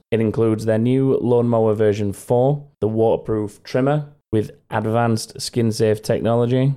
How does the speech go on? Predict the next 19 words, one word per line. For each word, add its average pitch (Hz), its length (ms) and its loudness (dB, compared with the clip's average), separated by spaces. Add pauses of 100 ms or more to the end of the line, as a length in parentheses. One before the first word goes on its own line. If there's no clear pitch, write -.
(220)
and 120 100 0
it 120 100 0
now 139 280 0
even 139 240 0
comes 135 320 -2
with 127 100 -2
a 131 60 2
travel 151 300 0
lock, - 340 0 (100)
meaning 131 600 2
no 135 300 2
more 135 200 2
embarrassing 117 760 0 (120)
activations 107 1000 -2
in 110 380 -2 (260)
airports 107 680 0
and 101 360 -8 (200)
the 110 80 0
like. 113 520 -2